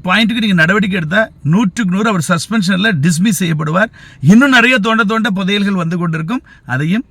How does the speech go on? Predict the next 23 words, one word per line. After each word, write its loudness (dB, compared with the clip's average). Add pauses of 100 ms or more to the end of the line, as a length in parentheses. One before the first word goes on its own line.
நீங்க -4 (100)
செய்யுங்க. -6
ஆகவே, 0 (280)
அஹ், -2
லே 4
பீப்புள், -4 (260)
லே -4
காரியத்தை -6 (360)
கவனிங்க, -4
அதாவது -4 (260)
அட்மினிஸ்ட்ரேஷனை 0
கவனிங்க. -4 (380)
அஹ், -6 (220)
கிளர்ஜியஸ் 0
வந்து -4 (200)
ஆன்மீகத்தையும் 2
ஊழியத்தையும் 0
கவனிங்க. -6 (340)
எல்லா -2
குருவானும் 4
சொல்றேன், -2
உங்க -2
அந்த -8